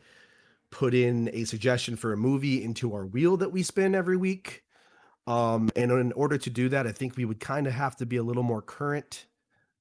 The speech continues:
with how the podcasts are being released. So we will figure that out as well. Basically, what I'm telling you is that we are completely lost right now, but we have a map. We're gonna figure this shit out. So stick around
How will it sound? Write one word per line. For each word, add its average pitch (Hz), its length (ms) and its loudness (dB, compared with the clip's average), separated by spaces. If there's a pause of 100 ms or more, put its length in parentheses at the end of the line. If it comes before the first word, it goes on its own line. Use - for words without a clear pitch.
with 113 580 -2
how 120 220 0
the 117 100 -2
podcasts 113 520 -4
are 107 60 -6
being 107 300 -4
released. 123 680 -4
So 101 460 -6
we 117 120 -4
will 120 140 -4
figure 110 300 -4
that 101 180 -6
out 98 140 -8
as 87 140 -16
well. 131 360 0 (280)
Basically, 254 340 4
what 196 160 8
I'm 165 100 4
telling 139 340 2
you 139 200 4
is 113 180 -8
that 117 180 -4
we 120 120 0
are 113 80 -2
completely 180 540 -2
lost 151 400 2
right 156 160 0
now, 165 220 4
but 127 120 -4
we 107 160 -6
have 123 260 -2
a 110 40 -6
map. - 360 -10 (800)
We're 104 120 -4
gonna 131 340 4
figure 123 320 -2
this 107 140 -4
shit 98 240 -6
out. 90 260 -10 (520)
So - 180 -10
stick - 340 -4
around 117 520 0